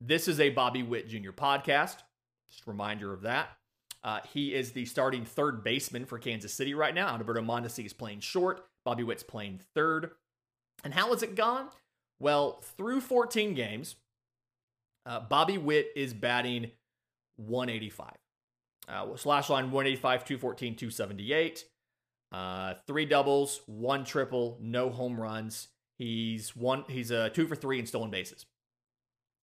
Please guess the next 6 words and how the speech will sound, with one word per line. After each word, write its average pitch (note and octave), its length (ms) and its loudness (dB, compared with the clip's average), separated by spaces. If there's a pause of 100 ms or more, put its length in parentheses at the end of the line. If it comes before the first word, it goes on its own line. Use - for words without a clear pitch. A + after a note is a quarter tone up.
(160)
And D3 100 2
it's D#3 140 -2
something F3+ 480 0
where D3 520 4 (1500)
he's G3+ 260 2
a, F3 280 6